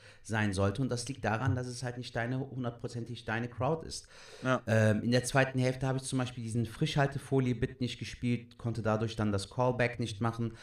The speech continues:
Speaker 1: äh, was auch dazu geführt hat, dass da auch noch mal zwei, drei Minuten draufgehen. Also da gebe ich dir vollkommen recht, das ist schon ein bisschen schwieriger. Ich habe jetzt diesen Monat noch am, äh, fünfundzw-, am sechsundzwanzigsten S-,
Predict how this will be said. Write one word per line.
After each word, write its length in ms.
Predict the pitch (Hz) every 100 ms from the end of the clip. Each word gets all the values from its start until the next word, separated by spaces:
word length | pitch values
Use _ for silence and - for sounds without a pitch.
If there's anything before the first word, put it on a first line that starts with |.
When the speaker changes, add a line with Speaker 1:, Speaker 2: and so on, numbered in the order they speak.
| - - - -
Speaker 1:
äh, 220 | 110 107 101
was 160 | 113
auch 180 | - 117
dazu 280 | 123 120 120
geführt 340 | 107 - 113
hat, 140 | 110 -
dass 140 | 107
da 100 | -
auch 120 | 170
noch 120 | 180 151
mal 100 | 117
zwei, 200 | - 101
drei 180 | 92 92
Minuten 340 | 90 87 92
draufgehen. 600 | 82 82 82 - 107 127 - - - - -
Also 260 | 110 113
da 220 | 110 110 101
gebe 180 | 113
ich 80 | 107
dir 80 | 120
vollkommen 400 | - 127 123 120
recht, 220 | 123 -
das 140 | - -
ist 120 | -
schon 220 | - 101
ein 20 |
bisschen 240 | 98 - 95
schwieriger. 560 | - 98 82 73 73 - - - - - - 127
Ich 140 | 170
habe 140 | -
jetzt 240 | 151 - -
diesen 280 | 160 165 156
Monat 460 | 151 165 170 -
noch 240 | 143 139 139
am, 500 | - 123 127 123 123
äh, 440 | 120 120 120 117
fünfundzw-, 580 | - - 185 190 180 -
am 220 | 120 120
sechsundzwanzigsten 1300 | 123 175 - 175 - 170 180 143 - 107 101 95 90
S-, 260 | 87 87